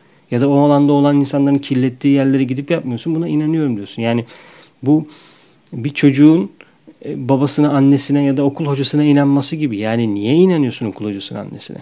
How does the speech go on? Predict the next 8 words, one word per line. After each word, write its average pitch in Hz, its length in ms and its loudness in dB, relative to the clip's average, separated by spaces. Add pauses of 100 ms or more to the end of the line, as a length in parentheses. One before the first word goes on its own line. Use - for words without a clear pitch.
(140)
Sen 135 220 -16 (240)
otur, 147 340 -14
çalış, - 460 -12
yasayı 165 340 -6
öğren. 131 220 -8 (200)
E, 117 80 -12
çok 175 260 -4
zor. 165 160 -2